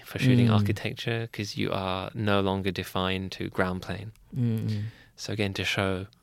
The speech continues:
Speaker 1: how building sits within its context.
Speaker 2: Mm.
Speaker 1: Uh, you can see it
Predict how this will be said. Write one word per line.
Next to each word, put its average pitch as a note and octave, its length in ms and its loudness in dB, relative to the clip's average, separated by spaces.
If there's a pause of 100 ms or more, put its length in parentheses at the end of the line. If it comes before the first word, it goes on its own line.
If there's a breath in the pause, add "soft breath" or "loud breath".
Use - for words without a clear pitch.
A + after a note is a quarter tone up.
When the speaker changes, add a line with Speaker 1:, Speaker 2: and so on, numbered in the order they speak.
(220)
Speaker 1:
how G#2 160 0
building G2+ 240 0
sits - 340 -4
within G2 240 -2
its - 140 -8
context. - 800 -8
Speaker 2:
Mm. G#2 320 -2 (640 soft breath)
Speaker 1:
Uh, - 280 -10
you G#2 120 -6
can G#2+ 140 -4
see A2 320 2
it - 120 -4